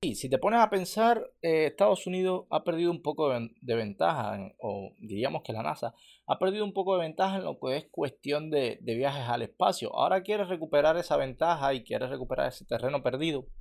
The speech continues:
junto a Musk y Jeff Bezos,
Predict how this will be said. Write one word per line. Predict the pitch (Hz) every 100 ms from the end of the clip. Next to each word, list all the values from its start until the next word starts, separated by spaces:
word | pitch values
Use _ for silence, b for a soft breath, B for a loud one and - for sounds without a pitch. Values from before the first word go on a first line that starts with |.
| - - - - - - - -
junto | 139 -
a | 110
Musk | 151 190 - - - _ _ - -
y | 113
Jeff | 123 143 131
Bezos, | 156 202 156 127